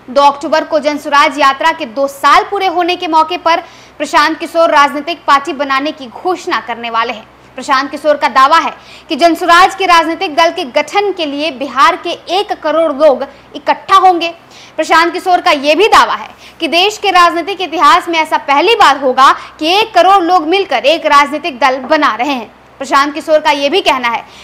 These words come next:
कि वो महज एक राजनीतिक दल नहीं बना रहे हैं,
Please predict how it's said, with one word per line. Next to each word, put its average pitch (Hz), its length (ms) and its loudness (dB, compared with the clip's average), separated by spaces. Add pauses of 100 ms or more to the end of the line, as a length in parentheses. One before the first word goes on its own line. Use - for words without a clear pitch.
(120)
कि 339 80 -2
वो 359 120 4
महज 359 340 4
एक 370 180 -2
राजनीतिक 339 580 0
दल 349 200 2
नहीं 381 180 0
बना 427 260 2
रहे 240 120 -2
हैं, 233 200 -14